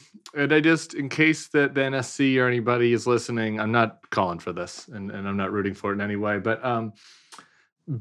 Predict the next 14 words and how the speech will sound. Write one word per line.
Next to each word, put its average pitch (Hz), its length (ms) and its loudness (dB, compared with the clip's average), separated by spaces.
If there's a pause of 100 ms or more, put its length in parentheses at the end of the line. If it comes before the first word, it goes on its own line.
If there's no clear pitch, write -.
by 170 340 6
this 226 220 2
definition, 165 920 0
Joe 156 180 6
Biden 151 360 4
could 113 200 -6
kill 180 280 2
Donald 127 320 6
Trump 147 300 -2
right 87 200 -4
now 113 360 -10
if 104 120 -12
thirty-four 110 720 2
senators 113 720 -4